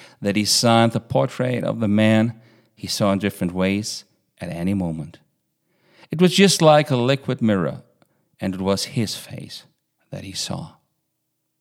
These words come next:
"Would you like to have some more house wine, sir?" "Yes, please. Thank you." "You're welcome." And the waiter, a good-looking man with pitch black hair in his twenties, went to the bar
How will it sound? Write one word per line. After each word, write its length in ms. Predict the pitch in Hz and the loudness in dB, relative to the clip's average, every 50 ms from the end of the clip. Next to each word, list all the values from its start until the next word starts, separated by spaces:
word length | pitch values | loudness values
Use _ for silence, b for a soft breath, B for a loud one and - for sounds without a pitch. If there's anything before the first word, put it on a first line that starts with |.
| _ _ _ _ _ _ _ _ _ _ _ _ _ _ _ _ _ _ _ _ _ - | _ _ _ _ _ _ _ _ _ _ _ _ _ _ _ _ _ _ _ _ _ -12
"Would 200 | 98 92 - - | -10 -6 -2 0
you 80 | 104 | 4
like 340 | 101 104 107 110 117 113 - | 6 6 6 6 6 4 0
to 100 | - 110 | -4 -6
have 240 | 92 90 98 101 - | -4 -4 -4 -4 -4
some 280 | - - - 101 95 | -6 -6 -4 -2 0
more 180 | 95 95 95 95 | 0 0 0 -2
house 400 | 90 - - 101 87 95 92 - | -4 -8 -8 -6 -6 -4 -4 -2
wine, 240 | 95 95 95 95 95 | -2 0 0 0 -2
sir?" 460 | - - - - 101 98 101 101 101 _ _ _ _ _ _ _ _ _ | -4 -4 -6 -4 -4 -6 -6 -8 -12 _ _ _ _ _ _ _ _ _
"Yes, 280 | - - 143 147 127 - | -8 -6 -4 -4 -6 -6
please. 640 | - - - - 123 - - - - - - - _ _ _ _ _ _ _ _ _ | -10 -12 -10 -10 -10 -10 -12 -14 -18 -20 -20 -20 _ _ _ _ _ _ _ _ _
Thank 300 | - 98 120 127 - - | -2 -2 -2 -2 -2 -6
you." 100 | - - - _ _ _ _ _ _ _ _ _ _ _ _ _ _ - | -12 -16 -16 _ _ _ _ _ _ _ _ _ _ _ _ _ _ -6
"You're 100 | 98 110 | -4 -2
welcome." 480 | 127 82 69 - - - - - - _ _ _ _ _ _ _ _ _ _ _ _ | -2 -2 -4 -6 -10 -16 -18 -18 -20 _ _ _ _ _ _ _ _ _ _ _ _
And 120 | - 90 | -10 -8
the 60 | 87 | -2
waiter, 560 | 87 92 98 104 107 - - 123 120 123 123 123 B B B B - | 0 2 2 2 2 2 2 2 2 2 2 0 B B B B -10
a 80 | 92 | -6
good-looking 580 | 82 101 104 107 113 104 98 - 101 92 87 87 | -2 0 0 2 2 0 0 0 0 0 2 2
man 320 | 90 95 98 98 98 101 | 2 4 4 4 2 2
with 240 | 92 90 - - - | 0 -2 -6 -6 -4
pitch 260 | - - - - - | -4 -4 -4 -6 -8
black 300 | - 95 - - - - | -8 -6 -6 -6 -6 -8
hair 340 | - - 101 98 101 101 101 | -8 -4 -2 0 0 0 0
in 120 | 92 78 - | -2 -2 -4
his 120 | - - | -6 -10
twenties, 600 | - - - 101 101 104 101 101 104 - - b b b b b b b _ | -8 -6 -4 -2 -2 -2 -2 -2 -4 -8 -12 b b b b b b b _
went 140 | - 76 - | -10 -10 -10
to 80 | - - | -10 -12
the 100 | - - | -14 -12
bar 460 | - 92 90 92 95 95 98 104 | -6 -4 -2 0 0 0 -2 -4